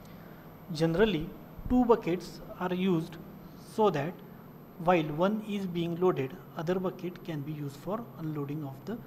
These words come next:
muck. जेव्हा आपण टनेलचं कन्स्ट्रक्शन स्टार्ट करतोय किंवा शाफ्टचं कन्स्ट्रक्शन स्टार्ट करतोय, तेव्हा आपण एक्सकॅव्हेशन वर्क करतोय, म्हणजे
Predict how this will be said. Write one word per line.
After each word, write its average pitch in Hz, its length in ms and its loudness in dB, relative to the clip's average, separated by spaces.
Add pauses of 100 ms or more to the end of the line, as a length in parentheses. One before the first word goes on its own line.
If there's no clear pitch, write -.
(260)
muck. 143 160 -4 (960)
जेव्हा 196 100 0
आपण 214 200 0
टनेलचं 208 520 -2
कन्स्ट्रक्शन 196 760 -6
स्टार्ट 208 400 -2
करतोय 147 320 -6
किंवा 165 280 -8
शाफ्टचं 185 460 -4
कन्स्ट्रक्शन 185 500 -8
स्टार्ट 190 280 -4
करतोय, 147 400 -12
तेव्हा 175 160 -6
आपण 202 180 -8
एक्सकॅव्हेशन 220 540 -4
वर्क 170 240 -2
करतोय, 135 260 -10
म्हणजे 175 200 -6